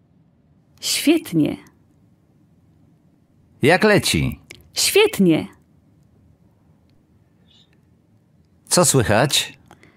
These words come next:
Speaker 1: W porządku.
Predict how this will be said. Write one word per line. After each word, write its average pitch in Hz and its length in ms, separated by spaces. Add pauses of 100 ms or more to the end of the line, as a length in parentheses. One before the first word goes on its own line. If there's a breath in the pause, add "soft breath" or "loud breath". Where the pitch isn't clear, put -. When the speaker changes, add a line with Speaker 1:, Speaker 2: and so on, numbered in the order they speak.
(1400 soft breath)
Speaker 1:
W - 100
porządku. 185 720